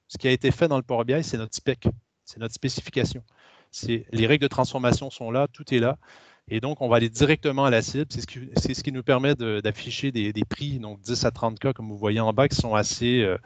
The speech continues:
on est assez confiant là-dessus parce que on prend pas de risque. On va vraiment directement à la cible. On évite les allers-retours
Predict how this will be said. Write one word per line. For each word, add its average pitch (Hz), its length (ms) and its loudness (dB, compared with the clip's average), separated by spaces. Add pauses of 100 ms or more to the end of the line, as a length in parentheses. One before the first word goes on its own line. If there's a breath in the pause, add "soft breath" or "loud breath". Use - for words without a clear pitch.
(440 loud breath)
on 104 100 -8
est 110 60 2
assez 113 220 4
confiant 139 360 0
là-dessus 135 420 0
parce - 220 2
que 143 280 2 (400 loud breath)
on 113 80 -10
prend 120 160 0
pas 143 120 4
de 131 80 4
risque. 117 300 -4 (400)
On 107 80 -14
va 110 160 0
vraiment 123 240 2
directement 120 400 2
à 113 60 4
la 110 100 4
cible. 143 220 -2
On 113 100 -6
évite 131 280 4
les 123 180 4
allers-retours 135 560 2